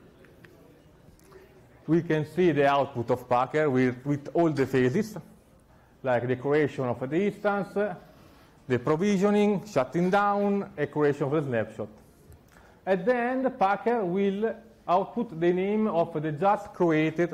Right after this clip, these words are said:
snapshot. For the Terraform part, we can see the conf-, the configuration of the droplet that we are going to create. Most important part are the data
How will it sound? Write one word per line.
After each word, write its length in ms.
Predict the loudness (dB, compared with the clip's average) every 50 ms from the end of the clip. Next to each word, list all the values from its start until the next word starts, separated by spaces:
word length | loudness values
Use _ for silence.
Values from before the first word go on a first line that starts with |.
| -4 -4
snapshot. 480 | -2 0 0 -2 -2 -4 -6 -6 -6 -8 -12 -20 -20 _ _ _ -20 -20 _ _ _ _ _ -20 -20 -20 -20 -20 -20 -20 -20 -20 -20 -20 -20 -20 -20 -20 -20 _ _ _ _ -20 -20 -20 -20 _ _ -20 -20 -20 -20 -20 -20 -20 -20 -20 -20 -20 -20 -20 -20 -20 -20 -20 -20 -20 -20 -20 -20 -20 -20 -20 -20 -20 -20 -20 -20 -20 -20 _ _ _ _ -20 -20 -20 -6 0
For 120 | 2 4
the 100 | 4 4
Terraform 440 | 2 2 0 0 2 0 0 0 2
part, 320 | 2 2 0 0 0 -2 -2 -2 -2 -4 -16 -20 -16 -4 0
we 100 | 0 0
can 200 | 2 2 0 0
see 300 | 0 0 0 0 0 0
the 200 | -2 -2 -2 -2
conf-, 280 | 0 0 -2 -2 -4 -6
the 160 | -2 0 0 0
configuration 640 | 0 -2 -4 -2 -2 0 2 2 2 2 0 -2
of 160 | -4 -4 -4 -2
the 120 | -4 -2
droplet 420 | 0 2 0 0 0 -2 -6 -6 -6 -10 -12 -8
that 160 | -8 -6 -4
we 160 | -2 -2 0
are 100 | 0 0
going 240 | 0 0 0 -2 -2
to 120 | -2 -6 -6
create. 360 | -4 -2 -2 -2 -2 -4 -8 -14 -20 -20 -20 _ _ _ _ _ _ -20 -20 -20 _ _ _ _ _ _ _ _ _ _ _ _ _ _ -20 _ -2
Most 180 | -2 -2 0 0
important 440 | -2 0 0 0 0 -2 -4 -2 0
part 280 | 0 2 0 0 0 0
are 160 | 0 0 0
the 260 | 0 0 0 0 0
data 640 | 0 0 2 2 2 0 0 0 0 0 -2 -4